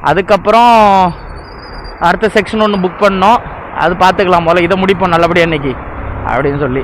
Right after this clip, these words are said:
So, இன்னைக்கு எப்படியாவது பதினஞ்சு ஆர்டர்லேருந்து இருபது ஆர்டருக்குள்ள எப்படியா எடுக்கணும்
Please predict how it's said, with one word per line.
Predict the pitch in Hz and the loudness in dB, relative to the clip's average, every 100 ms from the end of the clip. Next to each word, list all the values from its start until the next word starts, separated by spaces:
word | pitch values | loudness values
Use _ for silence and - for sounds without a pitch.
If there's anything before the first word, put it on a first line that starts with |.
| - | -6
So, | - 139 | -2 -2
இன்னைக்கு | 143 143 | 0 -2
எப்படியாவது | 143 185 214 214 185 | 2 4 6 4 4
பதினஞ்சு | 185 196 196 196 | 2 2 4 4
ஆர்டர்லேருந்து | 202 214 220 220 233 | 4 4 2 2 2
இருபது | 208 208 | 4 4
ஆர்டருக்குள்ள | 202 208 202 220 202 | 4 4 2 2 4
எப்படியா | 214 202 | 4 4
எடுக்கணும் | 190 196 214 | 2 2 0